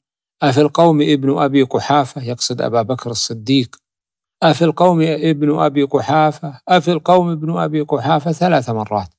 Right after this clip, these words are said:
قال النبي صلى الله عليه وسلم: "لا تجيبوه". ثم قال: "أفي القوم ابن الخطاب؟" ثلاث مرات فلم يجبه أحد، ثم رجع إلى أصحابه فقال: "أما هؤلاء فقد قتلوا،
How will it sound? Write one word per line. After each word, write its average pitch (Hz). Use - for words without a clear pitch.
قال 131
النبي 123
صلى 101
الله 104
عليه 139
وسلم: 123
"لا 120
تجيبوه". 113
ثم 139
قال: 123
"أفي 139
القوم 135
ابن 117
الخطاب؟" 123
ثلاث 127
مرات 110
فلم 131
يجبه 104
أحد، -
ثم 131
رجع 117
إلى 110
أصحابه 117
فقال: 123
"أما 123
هؤلاء 123
فقد 120
قتلوا، 170